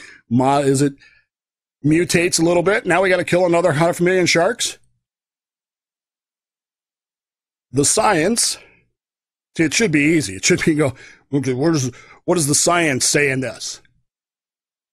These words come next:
But the problem is our science has become politicized to the point where now, literally, Rod sent me a a funny video today about, "Don't bother looking for articles anymore. Just enter your position and we'll find them for you."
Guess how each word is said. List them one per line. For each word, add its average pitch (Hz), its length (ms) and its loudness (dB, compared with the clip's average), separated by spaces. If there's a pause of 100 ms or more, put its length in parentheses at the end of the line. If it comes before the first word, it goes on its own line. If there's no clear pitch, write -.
(360)
But 147 60 -14
the 143 60 -8
problem 202 420 2
is 160 180 2
our 147 120 2
science 170 380 2
has 135 120 0
become 139 260 2
politicized 151 720 0
to 165 60 0
the 156 80 0
point 185 300 0
where 175 140 2
now, 175 500 2 (720)
literally, 151 800 0 (440)
Rod 139 260 2
sent 143 240 0
me 143 100 2
a 120 100 -2 (400)
a 127 100 -2
funny 147 320 0
video 147 360 0
today 131 320 0
about, 139 340 -2 (840)
"Don't 226 180 0
bother 180 240 2
looking 156 280 2
for 143 140 0
articles 175 300 2
anymore. 143 260 2
Just 165 220 -2
enter 214 200 0
your 170 120 2
position 160 360 0
and 147 100 2
we'll 220 100 2
find 175 260 0
them 214 100 -2
for 277 260 0
you." 139 180 -2